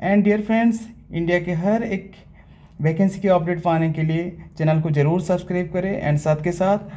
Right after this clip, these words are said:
पास में जो बेल आइकन है, उसके ऊपर हिट कर दीजिए, ताकि आने वाले समय पे जितना भी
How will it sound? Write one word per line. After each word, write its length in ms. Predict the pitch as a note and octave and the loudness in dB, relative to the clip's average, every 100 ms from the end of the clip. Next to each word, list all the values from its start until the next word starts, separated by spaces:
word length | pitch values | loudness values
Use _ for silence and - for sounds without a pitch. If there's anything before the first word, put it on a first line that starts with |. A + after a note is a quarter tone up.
| - - | -18 -8
पास 280 | - D#3 E3+ F#3+ | 2 2 2 -2
में 120 | E3+ | 0
जो 340 | F3+ F3+ F#3 D3+ | 0 0 -2 -4
बेल 220 | F3 G3 | 0 2
आइकन 260 | F#3 G3 | 0 0
है, 220 | F#3+ G3 E3+ | 0 0 -4
उसके 200 | - D3 | -4 -4
ऊपर 180 | D3 | 0
हिट 200 | C#3+ F3 | 2 0
कर 160 | - G3+ | 0 -2
दीजिए, 260 | F#3 G3 G3+ | 0 -2 -2
ताकि 680 | - - - F3 F3 G3 G3 | -4 -12 0 0 2 -4 0
आने 240 | E3 E3 | 2 2
वाले 220 | D#3+ D#3+ | 2 0
समय 260 | D3+ D3+ D3 | 0 0 0
पे 220 | D#3+ F3 | -2 -6
जितना 420 | D3 C#3 F3+ F#3+ | -4 -4 0 0
भी 320 | F3+ G3+ G3+ | 2 0 -2